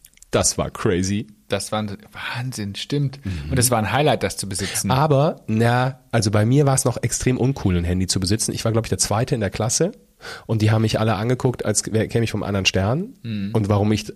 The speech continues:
Speaker 1: eigentlich sowas bräuchte.
Speaker 2: Hm. Also
Speaker 1: Dazwischen, <laughs> Achtung, dazwischen gab's, äh, ich glaub, das war von Swatch oder so,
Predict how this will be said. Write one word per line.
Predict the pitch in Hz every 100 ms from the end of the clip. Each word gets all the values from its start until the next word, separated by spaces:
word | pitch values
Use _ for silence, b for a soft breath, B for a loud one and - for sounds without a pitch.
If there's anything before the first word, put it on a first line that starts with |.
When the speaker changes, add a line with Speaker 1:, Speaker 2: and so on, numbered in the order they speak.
| -
Speaker 1:
eigentlich | 113 104
sowas | - 104 98
bräuchte. | - 110 - 85 80 _ -
Speaker 2:
Hm. | 104 87 - _ _ B B B B -
Also | 151 160 160
Speaker 1:
Dazwischen, | 123 - 151 339 - 139 208 -
<laughs> | -
Achtung, | 131 - 196 339
dazwischen | - - - 214 - 151
gab's, | 123 143 - -
äh, | - 127 123
ich | 131
glaub, | - 123
das | - 113
war | 117
von | -
Swatch | 98 - 127 175 - -
oder | 95 90
so, | 85 92 135 214